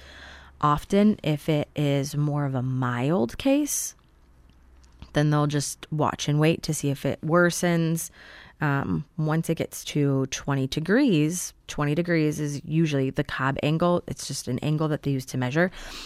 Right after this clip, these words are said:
At a certain degree is where they say, "Hey, we need to do something."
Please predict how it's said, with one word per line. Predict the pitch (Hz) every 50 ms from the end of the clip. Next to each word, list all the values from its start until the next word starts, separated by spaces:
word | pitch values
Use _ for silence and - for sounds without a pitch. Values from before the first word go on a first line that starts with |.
| - -
At | - 170
a | 156
certain | - - - - 170
degree | 165 165 - 202 214 220 190 139 123 208 214 196 - _ _ _ _ _ _ _ -
is | 175 170 156 151 156
where | 151 151 147 143 143 139
they | 139 143 139 139
say, | 135 - 147 143 139 139 135 135 135 135 135 139
"Hey, | 151 196 185 156 156 160 - - - - - -
we | 156
need | 156 160 156
to | 151 151
do | 143 143 139
something." | - - - 175 180 - - - - 175 165